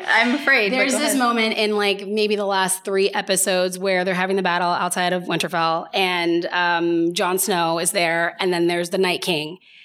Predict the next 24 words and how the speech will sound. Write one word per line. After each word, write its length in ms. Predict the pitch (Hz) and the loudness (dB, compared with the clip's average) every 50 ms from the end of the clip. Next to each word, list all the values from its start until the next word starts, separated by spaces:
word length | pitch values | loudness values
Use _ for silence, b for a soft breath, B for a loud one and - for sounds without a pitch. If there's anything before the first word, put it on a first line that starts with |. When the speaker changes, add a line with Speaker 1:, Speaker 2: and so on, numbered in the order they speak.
| B B - | B B -4
Speaker 2:
and 100 | - 190 | -2 0
he's 180 | 196 208 190 185 | 2 0 0 -2
running 360 | 185 190 196 190 190 190 190 | -2 -2 0 0 2 0 0
towards 260 | 180 185 190 175 175 | 0 0 -2 -2 0
the 60 | 175 175 | 0 0
Night 200 | 175 165 160 - | 0 0 0 0
King, 200 | 190 180 165 165 | 0 0 0 2
and 80 | 175 | 2
the 40 | 170 | 2
Night 220 | 170 170 165 160 | 0 0 0 -2
King, 420 | - - 190 165 160 165 156 147 - - | -2 0 0 0 0 0 -2 -4 -4 -2
and 120 | 190 190 | 0 0
he's 120 | 185 180 180 | 0 0 0
got, 300 | 190 175 170 160 - - | 0 0 0 0 -2 -2
I 100 | - 180 | -2 -2
don't 80 | 165 160 | -2 0
know, 100 | 147 160 | 0 0
a 40 | 165 | 0
dagger 280 | 170 156 147 160 165 160 | 0 0 0 0 -2 -2
or 20 | |
something 280 | - 214 185 170 170 165 | -2 -2 0 0 0 2
in 60 | 160 | 0
his 100 | 160 - | 0 0
hand, 260 | 175 175 175 180 180 | 0 -2 -2 -4 -6